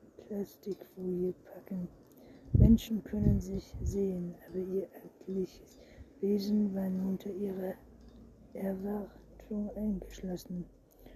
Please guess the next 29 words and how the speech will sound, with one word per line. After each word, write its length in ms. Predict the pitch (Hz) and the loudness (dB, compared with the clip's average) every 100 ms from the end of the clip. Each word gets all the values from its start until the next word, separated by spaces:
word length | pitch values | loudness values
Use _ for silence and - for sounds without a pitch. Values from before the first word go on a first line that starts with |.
| - - | -20 -12
Und 140 | 196 | -10
sie 120 | 202 | -2
machte 400 | 208 220 - 214 | 2 2 2 -6
sich 260 | 202 220 202 | 0 0 0
Sorgen, 580 | 220 202 185 185 180 175 | -2 -4 -4 -6 -8 -4
was 200 | 180 - | -4 -4
passieren 560 | - 165 208 196 180 | -6 -8 -4 -2 -4
würde, 400 | 175 180 175 175 - - - - _ | -4 -4 -4 -6 -8 -18 -20 -20 _
wenn 120 | 185 | -8
die 160 | 175 180 175 | -8 -8 -6
Wahrheit 460 | 190 185 175 170 | -4 -4 -4 -6
herauskäme. 960 | 180 175 175 175 - - 190 180 175 170 - _ _ _ | -10 -8 -8 -10 -12 -10 -8 -6 -8 -12 -16 _ _ _
Es 160 | - 190 | -20 -16
war 120 | 185 | -12
einfach, 580 | 190 196 185 190 190 - - - _ _ - - 190 | -6 -6 -4 -4 -4 -8 -20 -20 _ _ -20 -18 -6
äh, 260 | 185 190 | -2 -2
sie 280 | 175 185 185 - | -4 -8 -10 -6
wegzustoßen, 1080 | 214 - - - 170 - 170 170 - 165 151 - - - _ | -6 -6 -18 -14 -14 -10 -8 -8 -8 -10 -10 -20 -20 -20 _
sagte 200 | - - | -20 -10
Eva 240 | 180 170 - | -10 -10 -14
schließlich. 540 | - 175 - 175 - - _ _ - - - - | -12 -12 -8 -8 -10 -14 _ _ -20 -20 -14 -8
„Wenn 140 | 180 | -6
Sie 120 | 180 | -2
mich 300 | 196 196 - - | 0 -2 -4 -10
ansahen, 800 | 208 196 185 180 196 220 214 202 | -4 -2 -2 -2 2 4 4 2
sahen 340 | 190 202 196 | 2 0 0
Sie 220 | 185 190 185 - - - - - | 0 -4 -8 -12 -20 -20 -20 -8
das 220 | 180 - | -8 -8
Kind. 420 | - 208 180 170 | -4 -2 -2 -4